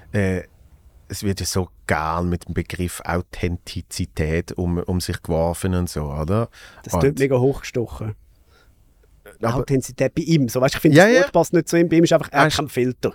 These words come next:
Speaker 2: So.
Speaker 1: Aber eben, er ist einfach, wie er ist.
Speaker 2: Ja.
Speaker 1: So.
Speaker 2: Ja.
Speaker 1: Und er bleibt da so, bleibt da so, so wie er ist. Aber sie, <laughs> alles schon, alles schon in Songs verarbeitet worden. Aber es
Speaker 2: Ja.
Speaker 1: ist, es ist effektiv so, oder?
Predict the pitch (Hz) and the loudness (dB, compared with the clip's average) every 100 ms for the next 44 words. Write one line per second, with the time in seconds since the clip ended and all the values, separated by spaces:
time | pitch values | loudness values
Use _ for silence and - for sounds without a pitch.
0 | _ - 127 101 - _ - 117 123 139 | _ -4 -2 -2 -6 _ -6 -2 2 2
1 | 143 190 139 139 147 - - 120 120 113 | 2 2 0 0 -4 -4 -2 -4 -2 0
2 | 117 107 160 247 - - - - 175 82 | 2 2 0 -2 -8 -12 -10 -2 0 0
3 | - - - - - _ _ _ _ - | -4 -20 -20 -20 -20 _ _ _ _ -6
4 | 120 - - _ _ - 107 - 160 - | -6 -6 -18 _ _ -8 -4 -2 -4 -4
5 | 170 - 160 156 - 160 - 165 - 160 | -6 -4 -4 -6 -6 -12 -8 -8 -6 -6
6 | 160 151 - 127 139 151 165 156 151 - | -4 -6 -8 -6 -4 -4 -4 -6 -8 -14
7 | - - - 113 110 185 180 - 254 - | -18 -18 -2 0 4 4 4 4 0 0
8 | 247 - - - - 220 - - - - | -2 -2 -6 -8 -4 -4 -4 -20 -20 -18
9 | - - 101 110 - 101 110 127 - 117 | -6 0 4 4 4 4 6 6 6 6
10 | 104 113 - 107 113 - 104 107 107 107 | 6 2 4 4 4 4 4 6 4 4
11 | 104 98 90 87 123 135 135 202 190 160 | 2 2 2 6 6 8 6 2 2 0
12 | 175 185 190 - 208 180 160 - 135 71 | 2 4 4 2 -2 0 2 2 2 2
13 | 95 143 | 2 2